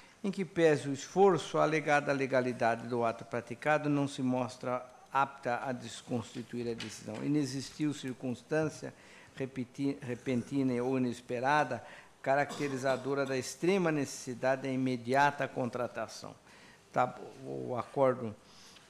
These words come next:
atacado permanece e eu voto pelo não provimento, mantendo a decisão.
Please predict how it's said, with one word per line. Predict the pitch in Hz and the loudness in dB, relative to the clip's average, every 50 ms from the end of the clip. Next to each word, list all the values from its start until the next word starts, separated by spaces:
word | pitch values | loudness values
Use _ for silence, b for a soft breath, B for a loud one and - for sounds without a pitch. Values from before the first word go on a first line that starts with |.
| b b - | b b -4
atacado | - 127 - - 127 123 - - - 131 127 127 127 131 123 - - | -2 -2 0 2 2 0 0 2 2 4 4 4 4 0 -4 -6 0
permanece | - 147 139 135 131 127 123 123 135 160 170 180 175 170 - - 180 175 175 175 - | 2 4 4 4 4 4 2 4 4 6 6 6 4 2 0 -2 0 0 0 0 0
e | 175 151 | 2 2
eu | 147 147 147 139 127 | 4 4 4 2 0
voto | 113 110 120 139 143 143 - - 135 | -2 0 4 4 4 4 2 -2 -6
pelo | - - 143 135 135 131 | -4 -2 0 2 4 4
não | 135 147 160 170 160 | 6 6 6 6 4
provimento, | 160 147 143 135 120 131 127 120 123 135 139 131 151 143 | 2 2 2 2 2 2 2 2 2 2 0 0 0 0
mantendo | 139 151 147 139 - - 123 120 123 123 127 | 2 2 2 2 0 0 -2 -2 0 0 -2
a | 123 | -4
decisão. | 120 120 120 107 - - - 95 92 - | -4 -4 -6 -8 -8 -10 -12 -12 -12 -14